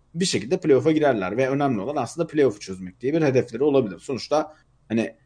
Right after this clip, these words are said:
kadro en azından sezon başında kurulurken hedef M M A Masters şampiyonu. Ve açıkça söyleyeyim,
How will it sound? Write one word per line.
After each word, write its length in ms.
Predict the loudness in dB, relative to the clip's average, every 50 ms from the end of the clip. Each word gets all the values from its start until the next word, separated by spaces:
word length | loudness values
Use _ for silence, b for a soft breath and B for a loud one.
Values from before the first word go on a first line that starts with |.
| _ _ 0
kadro 360 | 4 4 4 6 6 6 6
en 120 | 6 6
azından 320 | 6 6 4 2 0 0 0
sezon 380 | 2 2 4 4 6 4 4
başında 320 | 2 0 -4 -8 -12 -14 -10
kurulurken 600 | -4 -2 -2 -2 -2 -2 0 2 2 2 2 -2 -12 _
hedef 280 | _ -6 -2 0 2 4
M 80 | 4 6
M 140 | 6 6
A 40 | 6
Masters 340 | 4 2 0 -4 -8 -16 -16
şampiyonu. 300 | -16 -16 -16 -20 _ _ _ _ _ _ _ _ _ _ _ _ _ _ _ _ _ _ _ _ _ _ _ _ _ _ _ _ _ _ _ _ 0
Ve 380 | 2 4 4 2 0 -4 -14 -20 -20 -4 _
açıkça 360 | 0 0 0 -2 -2 0 0 2
söyleyeyim, 500 | 2 2 0 0 0 -2 -4 -4 -6